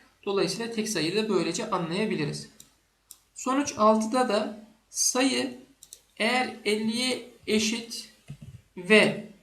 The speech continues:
yüzden küçükse ve bir koşul daha var. Sayı tekse, yani sayı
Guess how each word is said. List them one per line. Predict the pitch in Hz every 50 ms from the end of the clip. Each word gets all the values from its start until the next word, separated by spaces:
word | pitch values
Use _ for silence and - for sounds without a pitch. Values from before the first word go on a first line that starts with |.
| _ -
yüzden | 196 190 220 240 220 220 226 240 247 254 247 -
küçükse | - - 202 - - 269 269 - - - 175 180 175 - - - - - _ - - - - - - _ - -
ve | - 170 170 170 175 190 208 202 208 - - - - -
bir | 202 226 233 214 - 214
koşul | - - - 160 147 151
daha | 151 151 147 147
var. | 220 233 277 277 - - - - - _ _ _ _ _ _ _ _
Sayı | - - - 233 247 269 277 269
tekse, | - 262 240 226 226 - - 165
yani | 147 170 208 226 220 190 170 -
sayı | - - - 226 202 196 208 233 254 -